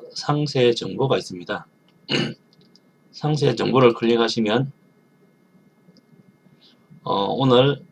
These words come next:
이 사진이, 어, 오-, 오늘 십육 일 날 네 시 사십팔 분에, 어, 위치, 이 사진 위치, 뭐, 경상북도 구미 시선사는 이문리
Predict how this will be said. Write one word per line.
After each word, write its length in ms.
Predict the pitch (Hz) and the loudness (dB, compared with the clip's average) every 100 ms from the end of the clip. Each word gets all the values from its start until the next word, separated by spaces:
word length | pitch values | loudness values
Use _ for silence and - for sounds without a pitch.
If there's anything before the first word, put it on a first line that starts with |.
| _ - | _ -6
이 160 | 117 | -2
사진이, 640 | 120 110 104 127 110 139 - _ _ _ _ _ - | -2 -2 -2 0 0 -2 -4 _ _ _ _ _ -14
어, 540 | 95 98 95 98 98 - - _ _ - | -8 -8 -6 -8 -10 -14 -20 _ _ -14
오-, 380 | 117 110 120 117 _ _ _ | -6 -4 -4 -8 _ _ _
오늘 340 | 139 127 117 113 - - | 0 2 2 0 -10 -12
십육 420 | - 135 131 131 | -4 0 0 0
일 140 | 127 | 0
날 280 | 110 113 127 - _ - | 0 0 -2 -6 _ -6
네 180 | 104 113 | -2 0
시 140 | 135 | 0
사십팔 600 | 120 110 120 139 - 123 | -2 -2 0 -2 0 2
분에, 380 | 123 110 113 147 - _ _ _ _ _ _ _ - - _ _ _ _ | 2 0 0 -2 -6 _ _ _ _ _ _ _ -20 -20 _ _ _ _
어, 440 | - 98 95 - - - - _ _ _ _ _ _ _ _ _ _ _ _ _ - | -16 -12 -10 -12 -14 -20 -20 _ _ _ _ _ _ _ _ _ _ _ _ _ -4
위치, 440 | 117 - 110 - - _ _ | -2 -2 -4 -4 -10 _ _
이 120 | 110 | -8
사진 380 | 110 110 107 117 | -6 -2 0 0
위치, 440 | 110 127 - 107 - _ _ _ _ _ _ | 0 -2 -2 -4 -8 _ _ _ _ _ _
뭐, 400 | - 95 95 95 - | -12 -10 -8 -12 -10
경상북도 640 | 107 110 117 110 107 110 | -6 -2 -2 -4 -6 -8
구미 220 | 113 113 101 | -4 -4 -4
시선사는 680 | - 101 107 104 110 104 | -10 -10 -8 -6 -6 -6
이문리 540 | 98 104 104 95 82 | -10 -10 -8 -10 -12